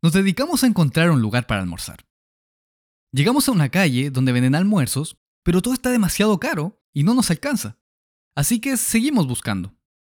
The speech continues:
Pero de repente nos encontramos a un buen amigo que nos invita a almorzar y nos dice que él pagará la cuenta. ¡Qué buen amigo!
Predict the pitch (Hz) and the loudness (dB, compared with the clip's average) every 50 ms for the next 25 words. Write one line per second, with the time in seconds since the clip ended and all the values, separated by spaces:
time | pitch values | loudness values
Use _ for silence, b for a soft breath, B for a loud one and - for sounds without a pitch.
0 | _ _ _ _ _ _ - 135 139 139 139 135 156 156 220 214 170 135 - - | _ _ _ _ _ _ 0 2 4 4 4 2 2 2 2 0 0 0 -2 -4
1 | 131 160 170 165 151 139 175 180 - 175 156 139 190 233 262 254 180 - 170 160 | -4 -4 -4 -2 0 2 2 2 2 2 -2 -2 0 0 2 2 2 4 2 2
2 | 147 151 202 220 190 135 127 170 190 131 113 147 - - _ _ _ _ _ _ | 4 4 4 4 4 4 2 2 2 0 0 -4 -6 -10 _ _ _ _ _ _
3 | - 160 175 175 - - 180 196 240 262 - 285 247 208 185 - - - 156 165 | 0 2 4 4 4 4 2 2 2 2 0 0 0 2 0 0 0 0 0 0
4 | 185 185 - 185 180 185 185 180 254 240 - 247 - - 175 240 294 - - 214 | -2 -4 0 2 4 4 4 4 2 2 2 0 2 2 2 2 2 0 0 0
5 | 175 156 151 175 185 160 - - 127 110 104 - - _ _ _ _ _ _ _ | 0 0 -2 -2 -4 -4 -4 -4 -6 -6 -6 -10 -16 _ _ _ _ _ _ _
6 | - - 196 190 147 135 127 95 87 104 113 104 - - - | -4 0 0 2 4 4 2 2 0 -2 -4 -4 -4 -8 -14